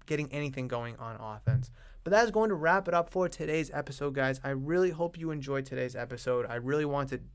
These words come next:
truly dive into the Patriots, which is kind of a common theme now as we're in the heart and soul of the season. I know I mentioned I was going to talk about the Bruins last week, and I think I even said I was gonna talk about the Celtics last week. Bruins looked fantastic,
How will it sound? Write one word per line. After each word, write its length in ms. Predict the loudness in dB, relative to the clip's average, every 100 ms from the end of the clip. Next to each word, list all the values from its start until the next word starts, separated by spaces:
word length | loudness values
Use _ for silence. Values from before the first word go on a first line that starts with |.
| -14
truly 720 | -12 -10 -6 -2 -2 -2 -4 -4
dive 320 | 2 4 2
into 180 | 0 -6
the 60 | -6
Patriots, 480 | -4 -4 -4 -6 -4
which 180 | -4
is 100 | -4
kind 220 | -2 0 2
of 80 |
a 40 | 0
common 320 | 0 0 -2
theme 220 | -2 0
now 240 | 0 -2 -6
as 180 | -8 -8
we're 140 | -8
in 80 | -8
the 40 | -10
heart 280 | -4 -4
and 140 | -4 -10
soul 360 | -8 -8 -8 -10 -20 -20 _ -2
of 240 | 0 0
the 80 | -4
season. 480 | -2 0 0 0 -8 -14 -20 -8
I 120 | 0
know 160 | 6 8
I 100 | 8
mentioned 340 | 4 2 0
I 40 |
was 100 | 0
going 180 | 0 -4
to 60 | -2
talk 180 | -4 -2
about 160 | -4
the 60 | -4
Bruins 680 | -2 -2 0 -2 -6 -10 -16
last 360 | -6 -2 -2 -2
week, 200 | -6 -6
and 80 | -8
I 40 |
think 180 | -4 0
I 100 | 0
even 140 | 0
said 140 | -2 -2
I 20 |
was 100 | -2
gonna 120 | -6
talk 160 | -6 -6
about 140 | -8
the 60 | -8
Celtics 360 | -6 -6 -8
last 300 | -8 -8 -8
week. 160 | -12 -12 -18 -20 -16 4
Bruins 300 | 6 8 8
looked 200 | 4 4
fantastic, 840 | 2 2 2 4 4 4 -6 -8